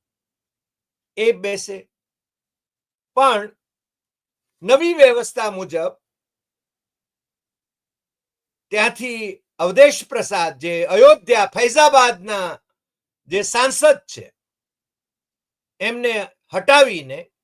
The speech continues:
દૂર મોકલી આપવામાં આવ્યા. અખિલેશ યાદવને હટાવીને દૂર મોકલી આપવામાં આવ્યા અને વેણુગોપાલ, જે કોંગ્રેસના મહાસચિવ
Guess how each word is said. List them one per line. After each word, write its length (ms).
દૂર 260
મોકલી 360
આપવામાં 520
આવ્યા. 360
અખિલેશ 560
યાદવને 580
હટાવીને 600
દૂર 180
મોકલી 440
આપવામાં 540
આવ્યા 340
અને 240
વેણુગોપાલ, 920
જે 100
કોંગ્રેસના 880
મહાસચિવ 800